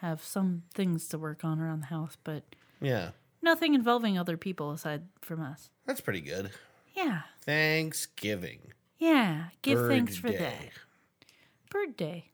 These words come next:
Speaker 2: I'm looking forward to eating some bird.
Speaker 1: You know, turkey's not my favorite, but as much as I say that, I always enjoy it.
Speaker 2: Yeah, me too.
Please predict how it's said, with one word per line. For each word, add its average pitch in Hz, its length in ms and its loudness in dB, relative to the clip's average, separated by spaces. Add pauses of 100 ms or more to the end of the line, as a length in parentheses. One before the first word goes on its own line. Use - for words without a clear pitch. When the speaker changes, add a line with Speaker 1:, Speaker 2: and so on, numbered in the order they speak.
(420)
Speaker 2:
I'm 262 160 2
looking 220 220 -4
forward 101 240 -4
to 85 60 -10
eating 90 280 -12
some 85 200 -10
bird. 87 400 -8 (1200)
Speaker 1:
You 302 120 2
know, 349 420 4 (720)
turkey's 302 420 2
not 285 180 6
my 311 140 4
favorite, 320 540 -2 (220)
but 220 240 6
as 220 120 4
much 269 280 8
as 320 120 0
I 349 140 6
say 392 280 2
that, 190 360 2 (1200)
I 202 180 2
always 160 300 -2
enjoy 233 300 2
it. 117 100 -14 (220)
Speaker 2:
Yeah, 320 260 4 (680)
me 285 120 2
too. 240 400 4